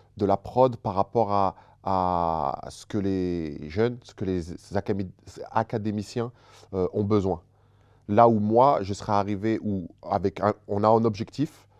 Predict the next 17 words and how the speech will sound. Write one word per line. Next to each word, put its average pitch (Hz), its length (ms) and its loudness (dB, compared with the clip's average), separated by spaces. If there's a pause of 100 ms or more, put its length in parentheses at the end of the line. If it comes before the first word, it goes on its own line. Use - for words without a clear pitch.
(240)
on 110 120 -2
doit 107 180 8
atteindre 113 240 4
cet - 180 -2
objectif, 104 500 -4
et 104 80 -2
pour - 160 0
atteindre 110 300 0
cet - 180 -6
objectif, 104 360 -4
voilà, 98 180 2
il 92 60 -4
faut 107 100 -2
passer - 240 -2
par - 160 -6
ces 101 200 -6
étapes. - 280 -8